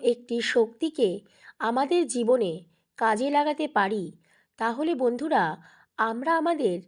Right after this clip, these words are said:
জীবনকে পরিবর্তন করতে সক্ষম হব এবং আমাদের জীবন এগিয়ে যাবে। জীবনের মানেগুলি আমরা বুঝতে পারব।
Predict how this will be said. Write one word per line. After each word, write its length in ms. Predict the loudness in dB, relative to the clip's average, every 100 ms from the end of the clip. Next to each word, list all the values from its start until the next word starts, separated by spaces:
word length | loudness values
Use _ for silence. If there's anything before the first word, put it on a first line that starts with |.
| _ _ _
জীবনকে 600 | -8 -4 0 -2 0 -2 -2 -6 _ _ _
পরিবর্তন 540 | -6 -4 0 0 -2 -4
করতে 300 | -4 -4 -2 -2
সক্ষম 500 | 0 -2 -2 -4 -2
হব 200 | -2 -2 -2 -6 _ -20 -20 _
এবং 300 | -4 0 0 -2 -12 _ -4
আমাদের 480 | -2 -2 -2 -2 -2
জীবন 420 | -4 -4 -2 0 -2 -8 _ -20 _ _
এগিয়ে 400 | -8 -6 -2 -2 0
যাবে। 340 | 0 -2 -6 -12 _ _ _ _ _
জীবনের 560 | -6 0 2 2 0 -2 -8 _ _ _ _
মানেগুলি 640 | -2 0 0 0 -2 0 0 -2 -6
আমরা 280 | -6 -2 0
বুঝতে 440 | 0 -2 -4 -6
পারব। 300 | -4 -6 -6